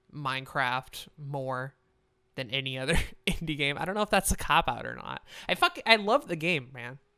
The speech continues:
Uh, Steve's in Smash now. It's crazy. It's so crazy. Let me go to my Steam library so I can get you a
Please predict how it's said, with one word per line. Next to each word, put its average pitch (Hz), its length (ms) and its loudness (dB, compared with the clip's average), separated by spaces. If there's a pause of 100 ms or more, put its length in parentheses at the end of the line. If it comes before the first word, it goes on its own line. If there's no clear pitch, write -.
Uh, 151 320 2
Steve's 202 380 -2
in 180 100 -2
Smash 165 540 2
now. 208 360 -2 (680)
It's - 80 -8
crazy. 196 560 -2 (800)
It's - 100 -6
so 175 140 4
crazy. 127 360 -4
Let 156 120 -8
me 277 80 -4
go 339 80 4
to 330 60 2
my 170 120 0
Steam 135 380 -6
library - 560 -12 (540)
so - 120 2
I 151 40 4
can 165 160 -2
get 165 220 4
you 165 160 4
a 135 280 2